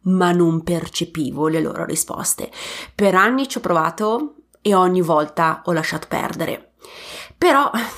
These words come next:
come conseguenza, è stata quella un po' di, di allontanarmi un po' dalla spiritualità. E ho pensato in quei momenti lì che era un po' tutto fasullo, no? Che se ne parla tanto, però loro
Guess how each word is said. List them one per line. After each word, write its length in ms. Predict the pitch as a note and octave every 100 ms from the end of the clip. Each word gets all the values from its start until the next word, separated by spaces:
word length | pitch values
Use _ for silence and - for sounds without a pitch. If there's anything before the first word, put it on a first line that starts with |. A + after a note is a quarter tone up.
| -
come 180 | - F3
conseguenza, 760 | F3 F3+ F3+ A#3 F3+ F3+ - G3+
è 40 |
stata 320 | E3 - E3 F3
quella 200 | F3+ F3+
un 80 |
po' 160 | F3 F3
di, 760 | E3 F3 E3 D3+ D3+ D3+ - _ _ _
di 180 | F#3+ F#3+
allontanarmi 800 | F#3 F#3+ F#3 F#3+ F#3 F#3 F#3
un 80 | E3+
po' 160 | D#3+ E3+
dalla 180 | D#3+ D#3+
spiritualità. 840 | - F3 D3+ - D3+ D#3 - - - - - - - B3+
E 100 | B3
ho 140 | G#3
pensato 960 | G#3 G3 F#3 - G3+ F3+ F#3+ - F#3 E3+
in 200 | D#3 E3+
quei 300 | - G3 F#3+
momenti 500 | F#3 F3+ F3 F3+ G#3
lì 160 | F#3+
che 120 | G3+
era 120 | F#3+ E3+
un 140 | F3
po' 200 | D4+ D#4+
tutto 240 | A#3 A3+
fasullo, 760 | F#3 - A#3+ - F#3+ C#3+ C#3+ D3+
no? 320 | D#3 E3 F3 - - -
Che 720 | - F3 F3 F#3 F#3 F3 D#3+ - - - - - - -
se 220 | - -
ne 140 | F#3 F3+
parla 360 | F#3 F3+ G3
tanto, 540 | A#3 F3 E3+ F#3 F3+ E3+
però 540 | F3+ D#3+ D#3+ - - _ -
loro 680 | F#3 F3 E3+ F3 E3+ -